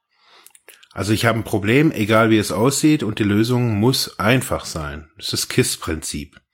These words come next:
Beim Programmieren ist es immer so, das hat unser Prof immer zu uns gesagt, so, ähm, kein unnötiger,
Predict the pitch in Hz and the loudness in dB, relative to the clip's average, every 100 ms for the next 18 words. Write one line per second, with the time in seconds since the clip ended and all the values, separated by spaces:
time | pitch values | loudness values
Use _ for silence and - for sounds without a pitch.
0 | - - - - - - - - - - | -14 -14 -16 -20 -18 -16 -16 -18 -20 -20
1 | - - _ _ _ _ _ _ _ _ | -20 -20 _ _ _ _ _ _ _ _
2 | _ 113 104 113 120 117 151 170 139 135 | _ -2 0 0 2 4 6 4 2 0
3 | 139 135 107 123 160 135 120 110 107 98 | 2 2 2 4 4 4 0 -2 -4 -6
4 | - - - 135 123 117 113 113 117 110 | -6 -4 -2 -2 -2 0 -2 0 0 2
5 | 101 104 - 107 104 104 92 - 101 104 | 0 0 0 0 2 0 -4 -4 0 2
6 | 101 98 98 - - 110 120 98 117 107 | 2 2 -2 -4 -2 0 2 0 0 0
7 | 101 85 95 | 0 -2 -6